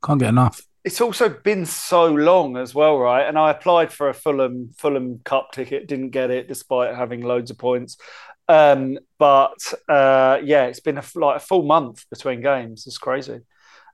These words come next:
Speaker 2: Um,
Speaker 1: Yeah.
Speaker 2: and we're not gonna have any European football. We're already out of the Carabao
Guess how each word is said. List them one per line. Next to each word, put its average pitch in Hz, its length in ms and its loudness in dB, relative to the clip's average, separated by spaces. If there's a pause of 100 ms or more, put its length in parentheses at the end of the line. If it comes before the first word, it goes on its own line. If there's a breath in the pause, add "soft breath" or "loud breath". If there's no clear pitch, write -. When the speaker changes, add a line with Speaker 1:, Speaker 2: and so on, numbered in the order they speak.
Speaker 2:
Um, 143 180 4
Speaker 1:
Yeah. 147 160 0
Speaker 2:
and 160 560 4
we're 175 80 0
not 175 160 0
gonna 160 120 2
have 143 100 0
any 139 140 -4
European 131 420 -4
football. 135 320 -6
We're 139 160 0
already 151 320 2
out 127 160 2
of 120 80 -10
the 123 40 -16
Carabao 120 640 -4